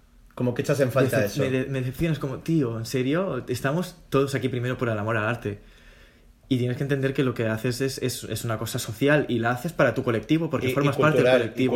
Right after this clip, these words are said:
Speaker 1: cultural.
Speaker 2: Y desde que las drag queens siempre, drag queens o drag kings siempre han destacado por encima de lo demás porque es algo fuera de la norma que chilla en todos los sentidos, tienes esa misión. Es
Speaker 1: Claro.
Speaker 2: que yo cuando me, me decidí para ser drag,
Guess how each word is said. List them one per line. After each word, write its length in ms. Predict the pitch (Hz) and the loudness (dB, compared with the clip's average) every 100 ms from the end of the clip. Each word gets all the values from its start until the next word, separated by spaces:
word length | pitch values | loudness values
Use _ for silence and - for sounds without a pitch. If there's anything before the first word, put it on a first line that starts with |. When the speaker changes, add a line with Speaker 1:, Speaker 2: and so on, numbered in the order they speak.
| 110 | 2
Speaker 1:
cultural. 400 | 117 120 107 110 - | 2 2 0 -6 0
Speaker 2:
Y 80 | 135 | 2
desde 220 | 123 117 | 2 0
que 60 | 123 | 0
las 140 | 120 | 2
drag 200 | 139 151 | 0 2
queens 180 | 165 156 | 0 0
siempre, 360 | 156 147 123 110 | 0 0 0 0
drag 200 | 127 127 | 0 2
queens 180 | 160 135 | 0 2
o 40 | |
drag 160 | 123 120 | 0 -2
kings 200 | 143 127 | -2 -2
siempre 280 | 151 156 131 | 0 2 0
han 100 | 123 | 0
destacado 540 | 117 127 117 139 123 | -2 0 2 4 4
por 120 | 110 | 0
encima 280 | 107 143 143 | -4 0 2
de 60 | 135 | 2
lo 60 | |
demás 220 | 127 131 | 0 -2
porque 400 | - 110 110 123 | -4 -2 0 2
es 240 | 127 - - - - - - - - - - | 0 -4 -16 -20 -20 -20 -20 -20 -20 -4 4
algo 320 | 151 147 107 | 6 6 2
fuera 440 | - 147 160 156 | 0 4 6 6
de 80 | 151 | 4
la 100 | 135 | 4
norma 500 | 143 151 127 101 101 - - | 4 4 4 -2 -6 -4 0
que 200 | 120 - | 0 2
chilla 580 | - 180 147 120 107 - - - - - - - - - | 4 4 4 0 -2 -10 -20 -20 -20 -20 -20 -20 -6 -2
en 160 | 135 | 2
todos 120 | 147 156 | 4 2
los 100 | 151 | 2
sentidos, 640 | 139 151 143 151 214 - - - - - - - - - - - - | 0 2 4 2 -2 -12 -20 -20 -20 -20 -20 -20 -20 -20 -20 -6 4
tienes 360 | 180 180 135 | 6 6 2
esa 180 | 139 139 | 0 0
misión. 560 | 127 - 131 117 113 - - - - | 0 0 2 0 -2 -12 -20 -20 -2
Es 120 | - 107 | 0 2
Speaker 1:
Claro. 20 | 151 | 2
Speaker 2:
que 80 | - - | -2 -4
yo 180 | 139 165 | 0 4
cuando 200 | 202 170 | 4 4
me, 340 | 139 131 123 120 | 2 2 -2 -6
me 240 | 120 123 | -4 -2
decidí 380 | 117 117 123 156 | -2 -2 0 0
para 220 | 156 127 | 0 -2
ser 200 | 117 117 | -2 -4
drag, 320 | 110 123 - | -2 -4 -4